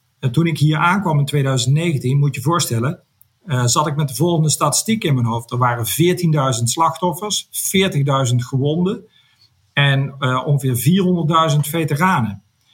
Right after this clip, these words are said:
En iedere dag gingen er ongeveer drie mensen dood. Eh, en waren er een paar gewond. En iedere dag, en ik heb dat zelf ook kunnen constateren toen ik aan de zogenaamde contactlijn was. Dat was de, zeg maar, de frontlijn.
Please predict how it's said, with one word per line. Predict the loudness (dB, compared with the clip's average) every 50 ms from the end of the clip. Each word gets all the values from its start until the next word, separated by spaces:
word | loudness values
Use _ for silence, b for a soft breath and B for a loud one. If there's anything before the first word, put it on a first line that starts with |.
| _ _ _
En | -2 -2 0 2
iedere | 2 2 4 2 2 2
dag | 2 4 4 4 2 2 0 -4 -10 -14 _ _ _ _
gingen | -8 -2 0 2 2 2 2 2
er | 2 2 0 0 -2 -2
ongeveer | 0 0 0 2 2 0 0 0
drie | 2 2 2 2
mensen | 2 2 0 0 0 0 0 -2
dood. | -2 -4 -6 -10 -14 -18 _ _ _ _ _ _ _ _ _ _ _ -8
Eh, | -4 -2 0 0 0 -2 0 0
en | 0 2
waren | 2 2 0 0 0
er | 0
een | -2 -2 0
paar | 2 2 4 4 4
gewond. | 2 0 0 0 0 -2 -2
En | -2 -4 -2
iedere | 0 0 0 2 2 0
dag, | 0 2 2 0 2 2
en | 0 0
ik | 0 -2 -2
heb | -4 -2 -2
dat | -2 -2 0
zelf | 0 2 2 0
ook | 0 -4 -4 -2
kunnen | 0 0 0 0
constateren | 0 0 0 0 -2 -2 0 0 2 2 0 0
toen | 0 0 0
ik | 0 0
aan | -2 -2 0 0
de | -2 -2 -4 -8 -10
zogenaamde | -4 -2 0 0 2 0 0 0 0 0 0
contactlijn | 0 0 0 0 0 0 -2 -2 -2 -2 -2 0 0 0 0
was. | 0 -2 -4 -4 -6 b b b b b b b _
Dat | -10 -4
was | -2 -2 -2 -2 -2
de, | -2 -2 -2 -2
zeg | -2 -2 -2
maar, | 0 0 -2
de | -2
frontlijn. | -4 -6 -4 -2 0 0 0 0 -2 -4 -4 -2 -2 -2 -2 -4 b